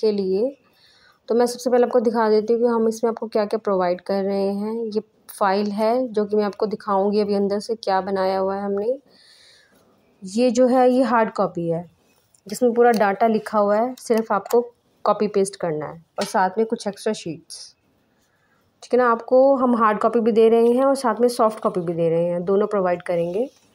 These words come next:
अब ये देखिए, आपको मैं दिखा देती हूँ कि फाइल के अंदर हम आपको क्या-क्या दे रहे हैं।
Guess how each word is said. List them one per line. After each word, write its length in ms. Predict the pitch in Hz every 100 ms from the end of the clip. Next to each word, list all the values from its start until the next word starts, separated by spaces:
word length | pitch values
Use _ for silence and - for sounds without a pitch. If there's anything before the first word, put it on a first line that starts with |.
| _ - _ _ _ _ _ _ _ _ _
अब 120 | 202 202
ये 120 | 220
देखिए, 500 | 220 220 247 254 294 - - - - _ _ _ _ _ - _ _ _ _ _ _ _ _ _ _ _ - 85 85 87 _ _ _ _ _ _ _ _ -
आपको 180 | 208 226
मैं 120 | 233
दिखा 240 | 233 233 208
देती 220 | 214 233
हूँ 40 |
कि 100 | 254
फाइल 300 | 247 226 208
के 80 | 214
अंदर 180 | 220 214
हम 80 | 214
आपको 240 | 208 233
क्या-क्या 360 | 233 196 190 175
दे 120 | 160
रहे 240 | 160 160
हैं। 220 | 170 185